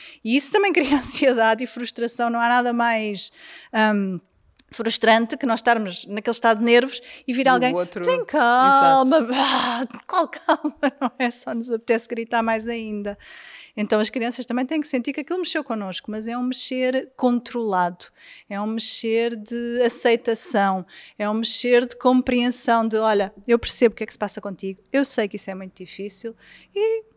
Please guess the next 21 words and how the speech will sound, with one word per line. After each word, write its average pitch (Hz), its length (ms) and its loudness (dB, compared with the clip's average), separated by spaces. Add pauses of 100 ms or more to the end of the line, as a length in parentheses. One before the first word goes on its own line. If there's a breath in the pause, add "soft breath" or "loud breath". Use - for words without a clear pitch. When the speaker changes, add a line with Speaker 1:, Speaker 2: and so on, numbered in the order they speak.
(120)
Speaker 1:
Vamos 339 200 2
passar 339 240 2
por 320 100 -2
isto - 160 -6
juntos, 247 300 -4
está 233 200 -8
tudo 220 220 -8
bem." 202 300 -8
Speaker 2:
Ah, 208 580 -8
pois 202 240 -4
olha, 170 320 0
lá 175 120 -4
está, 175 380 -2
is-, 151 220 -8
isto - 180 -10
faz-me 165 300 -2
lembrar 165 240 0
outra 160 180 -2
vez 160 160 -4
a 165 60 -6
frase 156 640 -4